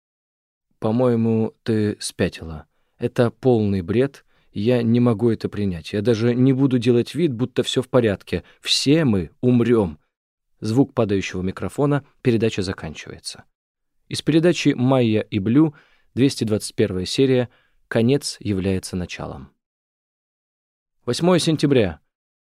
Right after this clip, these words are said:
Мост через реку Кламат-Бридж — штат Калифорния.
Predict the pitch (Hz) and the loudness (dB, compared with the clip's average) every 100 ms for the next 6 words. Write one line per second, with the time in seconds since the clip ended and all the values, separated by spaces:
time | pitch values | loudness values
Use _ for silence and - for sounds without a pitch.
0 | _ _ - 131 175 - - - 139 127 | _ _ -2 2 2 0 -12 -4 -2 0
1 | 117 139 143 139 127 - 135 131 117 92 | 2 2 4 2 2 0 0 2 2 0
2 | 92 143 151 - _ _ - - 156 - | 0 0 -2 -10 _ _ -8 0 0 2
3 | 127 117 101 85 82 76 | -2 0 -4 -6 -10 -14